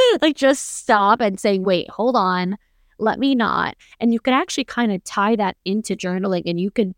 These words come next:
write down the negative thought that came to you and then journal why it came to you and then how you wanna combat that, how you wanna overcome that, how you wanna prove that negative thought wrong.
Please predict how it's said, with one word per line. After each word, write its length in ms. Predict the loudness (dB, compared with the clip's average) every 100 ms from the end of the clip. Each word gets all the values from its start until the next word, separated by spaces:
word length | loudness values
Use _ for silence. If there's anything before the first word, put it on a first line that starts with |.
| _ -4
write 320 | 0 0 -2
down 420 | -4 -4 -2 -4 -6
the 80 |
negative 460 | -4 -4 -2 -4 -2
thought 220 | -2 -2
that 180 | -4 -10
came 300 | -8 -6 -6
to 140 | -4 -4
you 200 | -2 -2
and 160 | -4
then 160 | -4 -4
journal 380 | -4 -4 -4 -2
why 240 | -2 0
it 160 | -2 -4
came 240 | -4 -4
to 140 | -4 0
you 100 | 0
and 100 | 0
then 140 | -4 -8 -18 _
how 200 | 0 2
you 160 | 4 2
wanna 220 | 0 -4
combat 460 | -4 -4 -2 -2 -4
that, 180 | -12 -12
how 240 | -6 -2 0
you 160 | 0
wanna 220 | -2 -2 -4
overcome 500 | -6 -6 -6 -6 -6
that, 180 | -6 -6
how 180 | 0 2
you 160 | 2 0
wanna 260 | 0 -2 -6
prove 380 | -2 0 2 2
that 200 | 2 2
negative 340 | -2 -2 -2
thought 300 | 0 0 0 -4 _ _
wrong. 480 | -4 -2 -2 -4